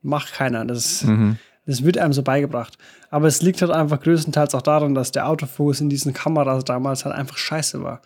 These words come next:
Speaker 1: Das kann man halt nicht vergleichen mit
Speaker 2: Ja.
Speaker 1: den jetzigen, äh, m-, mit den jetzigen technischen Möglichkeiten.
Speaker 2: Mhm. Ja, das stimmt. Autofokus ist mittlerweile wesentlich zuverlässiger. Die
Speaker 1: Ja.
Speaker 2: Technik wird auch immer besser. Mit jeder neuen Kamera kommt ein besserer Autofokus raus.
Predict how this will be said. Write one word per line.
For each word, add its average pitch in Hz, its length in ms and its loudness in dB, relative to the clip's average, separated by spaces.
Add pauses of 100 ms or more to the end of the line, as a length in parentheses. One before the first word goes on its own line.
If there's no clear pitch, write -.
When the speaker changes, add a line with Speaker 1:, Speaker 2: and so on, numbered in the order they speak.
(260)
Speaker 1:
Das - 140 -12
kann 160 120 2
man 151 100 4
halt 165 140 4
nicht - 160 0
vergleichen 147 400 2
mit 110 120 4
Speaker 2:
Ja. 107 60 0
Speaker 1:
den 135 180 0
jetzigen, 131 680 -2 (500)
äh, 135 140 -2
m-, 135 380 0
mit 139 140 -2
den 131 100 0
jetzigen 139 420 -2
technischen 139 520 -2
Möglichkeiten. 143 680 -6
Speaker 2:
Mhm. 113 320 2 (360)
Ja, 107 160 2
das 104 160 -2
stimmt. 101 340 0 (380)
Autofokus 127 560 0
ist 107 140 -2
mittlerweile 104 720 2
wesentlich 107 1040 0 (100)
zuverlässiger. 143 960 -2 (220)
Die 139 60 -4
Speaker 1:
Ja. 135 80 -2
Speaker 2:
Technik 127 420 0
wird 120 100 2
auch 123 160 0
immer 113 220 0
besser. 120 500 0
Mit 113 180 -2
jeder 110 220 2
neuen 107 260 2
Kamera 113 360 0
kommt 107 240 0
ein 107 40 -2
besserer 107 320 0
Autofokus 117 680 -2
raus. 113 300 0